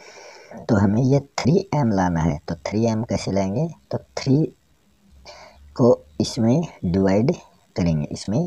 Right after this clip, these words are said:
भाग देंगे, तो ये थ्री थ्री जा नाइन हो गया और क्यू स्क्वायर ऐसा का ऐसा आ गया। तो यहाँ क्या है, ये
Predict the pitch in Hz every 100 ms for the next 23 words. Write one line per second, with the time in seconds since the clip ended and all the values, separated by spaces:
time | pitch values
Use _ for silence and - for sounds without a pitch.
0 | 127 92 82 69 71 65 - - - -
1 | 95 95 101 - - - 123 135 - 104
2 | 101 95 110 156 - 85 80 92 104 98
3 | 95 101 147 - - - - 101 117 -
4 | 101 - 90 90 - 151 - 80 76 -
5 | - 110 170 - - - 69 65 64 -
6 | - - - - 104 90 104 - 107 101
7 | 104 120 175